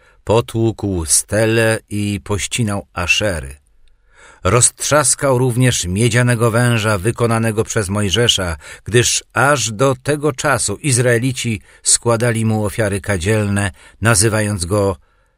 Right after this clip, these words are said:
Nehusztan. Swoją ufność złożył w Panu,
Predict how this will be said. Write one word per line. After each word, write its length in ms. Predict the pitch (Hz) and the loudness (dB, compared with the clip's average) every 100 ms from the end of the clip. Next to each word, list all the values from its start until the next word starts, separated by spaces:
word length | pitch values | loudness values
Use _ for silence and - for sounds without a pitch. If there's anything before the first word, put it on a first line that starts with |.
| _ - | _ -2
Nehusztan. 1200 | 87 113 110 - 135 - - - 71 65 67 - _ _ _ _ _ _ _ _ _ | 2 4 2 -2 -4 -4 -6 -6 -10 -10 -16 -20 _ _ _ _ _ _ _ _ _
Swoją 480 | - - 87 87 87 - | -8 -6 -2 -2 -2 -2
ufność 600 | 117 117 - 113 101 - | -4 -4 -4 -6 -6 -6
złożył 500 | 71 73 92 85 85 | -6 -2 -2 -2 -4
w 160 | 76 - | -8 -14
Panu, 420 | - 85 71 69 | -6 -4 -2 -4